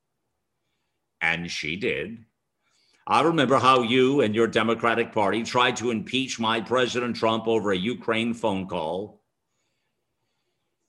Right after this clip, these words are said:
And they did. You accused my President Trump of pay to play. Come to find out, Joe, it was really you and your son Hunter.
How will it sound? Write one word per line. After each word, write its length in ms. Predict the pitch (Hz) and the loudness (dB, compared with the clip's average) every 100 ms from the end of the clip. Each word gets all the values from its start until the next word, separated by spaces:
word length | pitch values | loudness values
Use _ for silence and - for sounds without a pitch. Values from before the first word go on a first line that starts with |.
| _ _ | _ _
And 160 | - 73 | -8 -6
they 180 | 67 82 | -2 -2
did. 540 | 98 87 65 85 117 - _ _ _ _ _ _ _ _ | 0 -2 -2 -4 -8 -18 _ _ _ _ _ _ _ _
You 220 | 87 139 | 0 2
accused 420 | 175 - 208 208 | 2 2 0 0
my 220 | 143 151 170 | 2 2 2
President 540 | 127 156 151 170 147 | 4 2 4 2 0
Trump 360 | - 131 131 131 | 0 2 0 0
of 260 | 123 95 | -4 -4
pay 300 | - 139 151 | 0 2 2
to 120 | 147 139 | 0 -6
play. 600 | - 104 80 80 101 110 _ _ _ | -2 -2 -2 -4 -6 -10 _ _ _
Come 260 | - 143 139 | -2 0 0
to 140 | 127 | -4
find 340 | - 127 123 | 0 0 2
out, 240 | 120 117 - | 2 0 -2
Joe, 500 | 117 127 107 110 117 | 2 4 4 2 -2
it 100 | 131 | 0
was 160 | 131 113 | 0 2
really 240 | 156 156 | 2 4
you 480 | 135 165 240 120 92 | 2 2 4 4 2
and 180 | 139 135 | 0 4
your 140 | 143 | 2
son 300 | 135 165 170 | 4 2 2
Hunter. 580 | 127 202 226 90 58 - | 2 0 0 -4 -6 -12